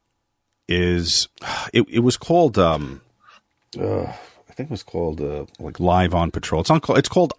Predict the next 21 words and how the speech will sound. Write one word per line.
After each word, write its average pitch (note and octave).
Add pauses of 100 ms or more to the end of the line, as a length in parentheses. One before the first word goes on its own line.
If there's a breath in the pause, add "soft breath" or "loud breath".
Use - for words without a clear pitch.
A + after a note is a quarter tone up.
On A#2
Patrol E2+
Live C2+
now. -
Okay, -
it D#2+
was E2
taken C3+
off G#2+
T G2
V E2+
during E2
the, D#2+ (800 loud breath)
you D#2+
know, D2
when D#2
everybody E2 (420)
was C#2+
bashing D#2+
the C#2+
police, -